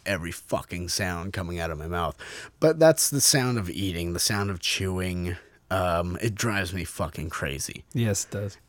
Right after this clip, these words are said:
Speaker 1: And some people, you know, you, you've, you've heard them, the, the moist talkers, you know, the ones that instead of just being, "Hi, how are you today?" They're like, "Hi, how are you today?" You know, and you just hear, like,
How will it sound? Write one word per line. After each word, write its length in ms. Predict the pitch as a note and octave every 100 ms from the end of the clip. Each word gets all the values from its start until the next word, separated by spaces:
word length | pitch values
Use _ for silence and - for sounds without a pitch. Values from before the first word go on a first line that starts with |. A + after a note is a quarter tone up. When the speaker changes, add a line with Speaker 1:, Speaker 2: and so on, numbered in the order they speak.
| -
Speaker 1:
And 420 | B2 A#2+ G#2+ G#2+
some 260 | - F3 E3
people, 520 | C#3+ B2 B2 A#2 G2
you 180 | A2 G#2+
know, 220 | F#2+ F#2+
you, 220 | F#2 D#3+
you've, 340 | D3 E3+ D3 -
you've 240 | D#3+ A#2+
heard 220 | G2+ F2+
them, 160 | D#2+ F2
the, 120 | F2+
the 140 | F2+
moist 680 | F#2 F2+ E2+ F#2 - - - - _
talkers, 640 | - F2 - G#2 G#2 - -
you 200 | G2+ F2
know, 120 | E2
the 80 | F#2
ones 240 | F2+ F2
that 220 | G2 F#2 -
instead 280 | G#2+ - A2
of 60 | G2+
just 200 | - A2+
being, 160 | A2+ - - - - -
"Hi, 180 | A#3
how 100 | D#3
are 80 | D3+
you 160 | E3+ G#3+
today?" 360 | - G2+ D#2+
They're 220 | F#2 A2 G#2+
like, 240 | G2 - - _ _ _ - - -
"Hi, 260 | - - F3
how 320 | G2+ F2 G#2
are 80 | B2
you 360 | C3 C3+ D#3 F3 -
today?" 440 | - - - E2 - - - _ - _ - _ _ - -
You 160 | A#2
know, 120 | F#2+
and 100 | F#2
you 80 | G#2+
just 160 | B2+ -
hear, 220 | F3 F3+
like, 160 | D3